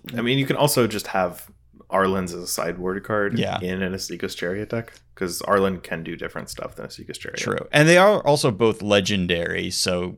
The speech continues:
Speaker 2: splitting the, splitting it a little bit isn't the worst thing in the world.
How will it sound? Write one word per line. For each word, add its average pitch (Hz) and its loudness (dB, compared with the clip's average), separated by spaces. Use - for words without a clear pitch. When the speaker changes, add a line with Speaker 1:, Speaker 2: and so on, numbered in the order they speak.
Speaker 2:
splitting 95 0
the, 92 -4
splitting 107 2
it 92 -4
a 90 -2
little 90 -2
bit 95 0
isn't 92 -2
the 76 -12
worst 80 -8
thing - -8
in - -10
the - -14
world. - -8